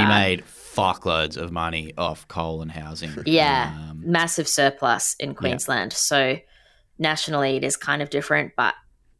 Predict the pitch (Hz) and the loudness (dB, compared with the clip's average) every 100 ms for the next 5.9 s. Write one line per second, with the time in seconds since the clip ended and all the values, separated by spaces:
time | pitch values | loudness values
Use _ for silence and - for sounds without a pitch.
0 | _ _ _ _ _ - 147 - 139 - | _ _ _ _ _ -8 -2 0 0 -2
1 | - - 127 190 - 151 208 190 196 147 | -2 4 6 6 8 8 8 6 4 6
2 | 180 - 135 143 220 151 120 92 95 - | 8 8 8 8 8 8 8 8 4 2
3 | 107 123 120 123 139 135 117 113 101 98 | 4 6 8 6 4 2 4 4 2 0
4 | 107 107 107 98 95 98 92 - 90 92 | 0 2 2 2 2 2 2 0 0 -4
5 | 92 87 104 92 90 87 90 85 87 | -4 -4 -2 -2 -6 -6 -2 0 -2